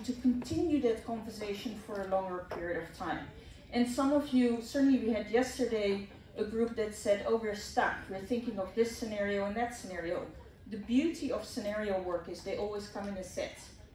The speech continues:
It's never one story. 'Cause the future is never just one possibility. There are multiple possibilities. And you better be prepared to think about the range of possibilities.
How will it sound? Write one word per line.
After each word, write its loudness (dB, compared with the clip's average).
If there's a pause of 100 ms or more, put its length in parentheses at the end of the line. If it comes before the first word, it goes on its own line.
(140)
It's -4
never 0
one 0
story. -4 (880)
'Cause 0
the 0
future 4
is -6
never 0
just -6
one -4
possibility. -6
There -2
are -4
multiple -2
possibilities. -6 (360)
And -4
you 0
better 4
be -4
prepared 0 (1120)
to 2
think 2
about 6
the -2
range -4
of -10
possibilities. -8